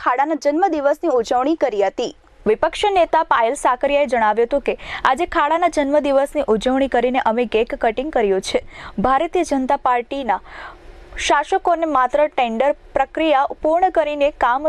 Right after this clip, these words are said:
સોંપવામાં રસ છે, પરંતુ એ કામ નિયમ મુજબ થાય છે કે કેમ, તે ગુણવત્તાસભર થાય છે કે કેમ,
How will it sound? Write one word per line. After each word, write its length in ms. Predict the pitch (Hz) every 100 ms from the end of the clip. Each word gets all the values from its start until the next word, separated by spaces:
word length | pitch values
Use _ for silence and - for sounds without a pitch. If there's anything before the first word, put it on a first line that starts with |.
| 311
સોંપવામાં 640 | 262 226 254 247 247 269
રસ 200 | 202 196 - 220 -
છે, 120 | - - - - - -
પરંતુ 380 | 262 302 302 247 - 254
એ 0 | 247 262
કામ 240 | 285 392 339
નિયમ 300 | 285 320 339
મુજબ 360 | 311 - 320 320 311
થાય 240 | 262 262 -
છે 120 | 294
કે 80 | 302 294 339
કેમ, 180 | 294 - - - -
તે 100 | 330 247
ગુણવત્તાસભર 920 | 302 349 370 320 339 - 254 247 247 -
થાય 220 | 180 -
છે 120 | - - - - - - - -
કે 100 | 269 -
કેમ, 180 | 269 185